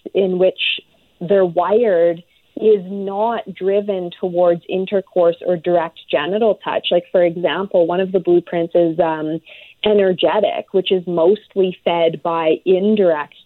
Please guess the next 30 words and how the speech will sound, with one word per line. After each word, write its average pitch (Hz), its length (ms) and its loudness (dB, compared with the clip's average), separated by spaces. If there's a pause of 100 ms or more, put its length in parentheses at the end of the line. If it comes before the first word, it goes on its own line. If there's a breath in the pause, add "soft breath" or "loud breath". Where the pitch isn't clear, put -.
(100)
touch - 380 -6
and 175 200 -2 (120)
tease 208 320 4
and 165 120 0
anticipation 175 1120 0 (440 loud breath)
and 175 400 0 (180)
connection 180 680 0
and 160 200 0
intimacy. 170 880 2 (480 loud breath)
So, 196 400 4 (640)
and, 214 220 4
and 196 220 0
that's 202 300 -4
how 175 160 0
I 151 280 -4
was 220 340 0
wired. 151 580 -4
So 180 400 0
for 202 100 -4 (100)
so 214 180 0
long, 190 300 -4
I 175 180 -2
would, 170 400 0
like, 147 160 -4 (180)
short 185 260 -2 (100)
circuit 196 560 -2 (360 soft breath)
if 190 140 -10
my 180 140 -2
genitals 190 580 0
were 170 140 0